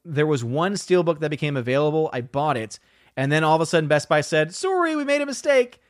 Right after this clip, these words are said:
And so it was like, "We don't have it." And then all of a sudden, like, two days later, they said, "Now it's delayed." So they might have it.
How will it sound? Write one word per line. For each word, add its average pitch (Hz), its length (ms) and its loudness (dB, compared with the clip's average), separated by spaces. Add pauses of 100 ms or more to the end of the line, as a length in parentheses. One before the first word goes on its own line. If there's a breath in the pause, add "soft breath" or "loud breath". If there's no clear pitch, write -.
(460)
And 160 220 -2
so 170 200 4
it 160 40 4
was 156 160 0
like, 156 220 2
"We 151 80 -2
don't 156 120 -4
have 160 220 -2
it." 104 160 -8 (480)
And 151 140 -2
then 175 140 2
all 190 100 4
of 214 60 -2
a 214 40 -4
sudden, 190 220 -2
like, 170 120 -2
two 190 120 -2
days 175 200 4
later, 156 440 2
they 143 160 0
said, 139 320 0
"Now 147 180 0
it's 151 140 -4
delayed." 127 560 0
So 131 160 -4
they 131 100 0
might 151 260 -2
have 101 240 -6
it. - 220 -18